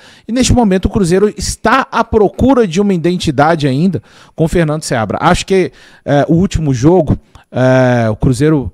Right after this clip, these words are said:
jogou bem contra o Vitória. E eu acho que,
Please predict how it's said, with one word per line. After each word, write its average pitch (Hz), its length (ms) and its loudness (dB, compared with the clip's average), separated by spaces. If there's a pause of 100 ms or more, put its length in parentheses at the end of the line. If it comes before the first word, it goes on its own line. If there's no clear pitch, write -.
(120)
jogou 147 320 0
bem 190 400 -2 (240)
contra 139 260 -2
o 113 40 -4
Vitória. 139 500 0 (340)
E - 100 0
eu 131 100 4
acho 139 240 2
que, 147 400 0